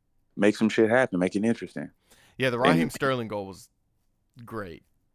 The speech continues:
Speaker 2: It was
Speaker 1: Yeah, it
Speaker 2: so
Speaker 1: wa-
Speaker 2: good.
Speaker 1: it it, it took him a while to get going too. In the
Speaker 2: Yeah.
Speaker 1: first half,
Speaker 2: Yeah.
Speaker 1: I don't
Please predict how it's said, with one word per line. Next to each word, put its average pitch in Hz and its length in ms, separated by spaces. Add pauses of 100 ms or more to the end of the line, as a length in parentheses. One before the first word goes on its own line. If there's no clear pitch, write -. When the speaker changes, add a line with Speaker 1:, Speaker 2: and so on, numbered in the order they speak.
(140)
Speaker 2:
It - 60
was 104 300
Speaker 1:
Yeah, 113 120
it 98 40
Speaker 2:
so 104 60
Speaker 1:
wa- 98 220
Speaker 2:
good. 87 420
Speaker 1:
it 95 160 (920)
it, 98 200 (100)
it 113 160
took 127 200
him 107 420 (100)
a 98 60
while 98 260
to 98 60
get 90 180
going 92 280
too. 87 280
In 85 60
the 85 60
Speaker 2:
Yeah. - 60
Speaker 1:
first 107 240
half, 110 380 (160)
Speaker 2:
Yeah. 90 240 (240)
Speaker 1:
I 101 100
don't 104 140